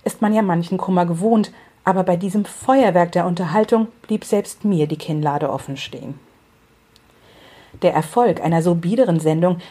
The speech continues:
ist jedoch symptomatisch für die andererseits wiederum äußerst einnehmende Tierliebe der Briten. Ich kenne kein anderes Land, in dem Themen rund um die heimische Fauna derart viel öffentlicher Raum gewidmet wird wie im Vereinigten Königreich.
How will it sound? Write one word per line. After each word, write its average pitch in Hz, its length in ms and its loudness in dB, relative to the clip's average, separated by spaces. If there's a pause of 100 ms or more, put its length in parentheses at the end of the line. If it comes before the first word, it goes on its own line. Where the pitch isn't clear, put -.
ist - 180 -6
jedoch 180 220 0
symptomatisch 185 680 0
für 180 120 -4
die - 180 -4
andererseits 160 500 0
wiederum 190 320 0
äußerst 156 500 -4
einnehmende 160 600 2
Tierliebe 151 500 -2
der 170 140 2
Briten. 151 460 -4 (1300)
Ich 214 120 -2
kenne 226 240 2
kein 269 300 0
anderes 240 400 2
Land, 151 320 0
in 180 100 0
dem 175 200 0
Themen 190 320 -2
rund 196 300 0
um 190 100 0
die 170 140 -2
heimische 180 360 -2
Fauna 170 420 0
derart 175 440 0
viel - 180 -2
öffentlicher 185 480 0
Raum 170 300 2
gewidmet 165 460 -4
wird 160 180 0 (340)
wie 196 120 -2
im 185 100 0
Vereinigten 156 580 -2
Königreich. 139 840 -4